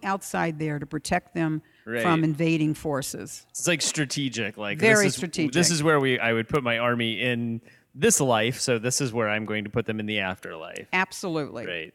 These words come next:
Speaker 1: Absolutely. And at this point, they're, they believe there are about eight thousand warriors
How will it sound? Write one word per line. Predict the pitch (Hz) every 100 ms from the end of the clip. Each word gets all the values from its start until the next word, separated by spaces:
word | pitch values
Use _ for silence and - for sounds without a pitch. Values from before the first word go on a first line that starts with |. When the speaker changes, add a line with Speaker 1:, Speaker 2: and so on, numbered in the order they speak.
| _
Speaker 1:
Absolutely. | 165 160 - 160 143 113 90 - _ _ _ _
And | 190 185 185 175 - - -
at | 202 240
this | 359 -
point, | - 240 220 214 214 - _ _ _
they're, | 180 196 190 196 - 185
they | 190
believe | 175 190 226 240 190
there | 180
are |
about | 170 170 175 175
eight | 170 175
thousand | 160 147 151 143
warriors | 143 139 135 160